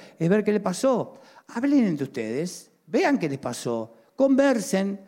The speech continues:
porque finalmente en lo-, en los, en otros medios uno te contiene, pero en la casa es quien es.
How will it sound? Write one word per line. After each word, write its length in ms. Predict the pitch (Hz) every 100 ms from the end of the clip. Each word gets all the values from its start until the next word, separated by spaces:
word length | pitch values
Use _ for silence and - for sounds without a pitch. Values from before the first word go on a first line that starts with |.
| _ _ -
porque 240 | 240 254
finalmente 1000 | 254 277 294 277 202 214 208 - - -
en 140 | 214
lo-, 140 | 226 208
en 200 | 202 208
los, 180 | 190 180
en 460 | 180 180 165 - -
otros 280 | 247 269 233
medios 460 | 254 202 190 185 -
uno 240 | 214 233 226
te 200 | - 185
contiene, 520 | 190 180 240 190 139
pero 120 | 156
en 60 | 170
la 120 | 175
casa 320 | 277 277 269
es 80 | 208
quien 200 | 202 190
es. 380 | 160 - -